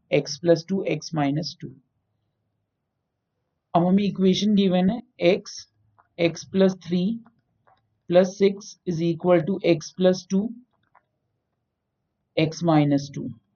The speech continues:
ये हमें क्वाड्रेटिक इक्वेशन गिवन है, इसे हमें सिंप्लीफाई करना पड़ेगा ये क्वा-, अ, चेक करने के लिए कि क्वाड्रेटिक है या नहीं।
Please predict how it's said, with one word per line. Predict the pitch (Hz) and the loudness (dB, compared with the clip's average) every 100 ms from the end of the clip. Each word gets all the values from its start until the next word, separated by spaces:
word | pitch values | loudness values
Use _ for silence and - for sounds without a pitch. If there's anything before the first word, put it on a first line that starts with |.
| _ _ _ - | _ _ _ -2
ये | 165 | 2
हमें | 180 190 | 2 0
क्वाड्रेटिक | - 190 165 160 196 | 6 8 8 6 -2
इक्वेशन | 156 180 165 190 | 0 2 4 2
गिवन | 190 180 180 214 | 2 2 2 0
है, | - _ _ _ _ _ _ - | -4 _ _ _ _ _ _ -4
इसे | 160 196 | 2 4
हमें | 196 | 4
सिंप्लीफाई | 226 202 156 170 185 190 | 2 0 2 4 4 4
करना | 190 185 | 4 4
पड़ेगा | 185 180 190 | 2 4 4
ये | 202 | 4
क्वा-, | 196 165 160 | 6 8 8
अ, | 170 160 156 | 10 10 8
चेक | 180 175 | 4 2
करने | 180 175 170 | 2 2 0
के | 185 | 0
लिए | 175 | -2
कि | 196 | -2
क्वाड्रेटिक | 190 160 156 156 185 | 2 4 4 -2 -2
है | 156 139 | 0 0
या | 139 | 0
नहीं। | 135 127 123 127 | -2 -6 -10 -14